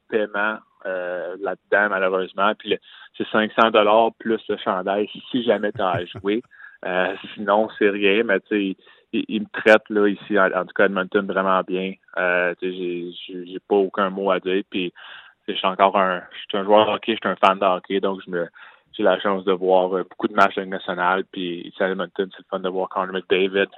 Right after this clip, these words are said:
euh, soir après soir. Fait que, il n'y a pas de paix, mais c'est juste, euh,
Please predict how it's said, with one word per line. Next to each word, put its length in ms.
euh, 680
soir 220
après 320
soir. 260
Fait 120
que, 200
il 60
n'y 20
a 40
pas 120
de 160
paix, 220
mais 260
c'est 120
juste, 280
euh, 240